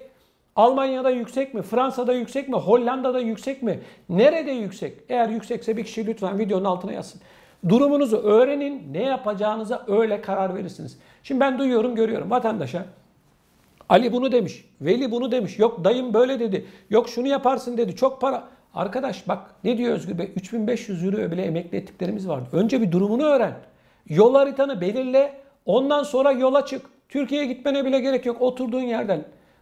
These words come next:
Özellikle hanımlar, arkadaşlar bakın erkeklere söylüyorum. Eşlerinizle ilgili bu fırsatı kaçırmayın. Gençler, anne babanızla ilgili ve kendinizle ilgili mutlaka emeklilik planlamanızı yaptırın. Aşağıdaki WhatsApp hattından derhal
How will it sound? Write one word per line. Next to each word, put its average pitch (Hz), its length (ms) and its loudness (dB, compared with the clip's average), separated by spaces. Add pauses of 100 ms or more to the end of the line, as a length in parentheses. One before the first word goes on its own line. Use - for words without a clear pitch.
Özellikle 240 480 2
hanımlar, 214 600 0
arkadaşlar 190 680 -2
bakın 170 300 -4 (500)
erkeklere 190 540 2
söylüyorum. 180 500 -2 (100)
Eşlerinizle 190 880 -2
ilgili 180 500 0
bu 185 100 -2
fırsatı 185 440 -4
kaçırmayın. 190 520 -2
Gençler, 170 500 0
anne 190 340 0
babanızla 180 420 0
ilgili 175 300 -2
ve 180 120 -2
kendinizle 180 600 -2
ilgili 202 500 0 (360)
mutlaka 214 1000 0
emeklilik 214 720 -2
planlamanızı 208 680 0
yaptırın. 190 560 0
Aşağıdaki 202 520 0
WhatsApp 208 440 0
hattından 196 540 -4
derhal 220 480 4